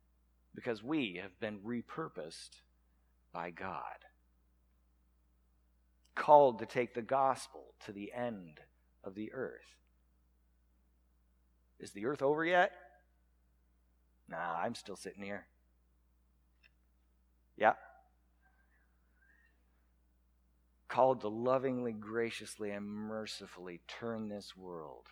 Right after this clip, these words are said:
upside down. How are we doing with that? The early church turned the world upside down. Are we turning Alden upside down?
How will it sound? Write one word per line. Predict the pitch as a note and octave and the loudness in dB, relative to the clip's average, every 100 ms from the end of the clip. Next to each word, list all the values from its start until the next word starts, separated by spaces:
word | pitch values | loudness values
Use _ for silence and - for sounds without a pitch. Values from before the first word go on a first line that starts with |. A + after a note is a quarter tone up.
| - _ _ - | -20 _ _ -6
upside | F#2 - - F2 F2 D2+ | -6 -6 -8 -4 -4 -4
down. | D#2 C#2+ C#2+ C2 B1+ - - _ _ _ _ _ _ _ _ _ _ _ _ _ _ - | -8 -8 -8 -10 -14 -18 -20 _ _ _ _ _ _ _ _ _ _ _ _ _ _ -8
How | A#2 | -2
are | A#2 | 0
we | A#2 | 0
doing | G#2+ A2 G#2 | -4 -4 -6
with | E2+ - | -10 -8
that? | D#2+ C#2 C2 - - _ _ _ _ _ _ _ | -6 -4 -6 -12 -20 _ _ _ _ _ _ _
The | - A2+ | -2 0
early | C#3+ C3 | 2 0
church | A2+ - C3 A2+ - | -2 -2 0 0 -4
turned | - C#3 C3+ C3 B2+ | -2 2 4 4 2
the | |
world | A#2+ A2+ A2+ A2+ A2 - - | 0 2 4 4 0 -4 -10
upside | G#2+ - - G2+ G2+ G2 | -10 -8 0 4 4 4
down. | G2 G2 | 2 4
Are | G#2+ | 2
we | A#2+ C3+ | 2 -2
turning | - C#3+ C#3+ B2 | -2 0 2 6
Alden | A#2 C#3 A#2+ | 6 6 4
upside | A2+ - B2+ A#2+ G#2 | 2 2 2 4 4
down? | G2+ G#2+ A#2 | 0 0 -2